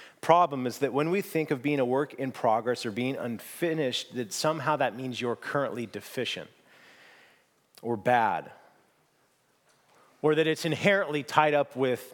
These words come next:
needing to sin less, needing to repent more, which is no doubt true. That's, that's very much true. As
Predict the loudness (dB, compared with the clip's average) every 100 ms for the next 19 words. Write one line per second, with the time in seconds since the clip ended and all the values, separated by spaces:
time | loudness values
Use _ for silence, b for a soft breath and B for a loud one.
0 | -20 _ _ _ _ _ -4 0 0 0
1 | -2 -2 0 0 2 4 2 0 -8 -18
2 | _ _ _ _ b b b b b -4
3 | -2 0 0 0 2 0 -2 -6 -4 -4
4 | -6 -14 _ _ _ _ _ _ _ -20
5 | -4 -2 0 0 4 4 4 2 -2 0
6 | 2 2 2 0 -4 -4 -4 -4 -4 2
7 | 2 2 0 0 -4 -2 0 2 2 0
8 | -4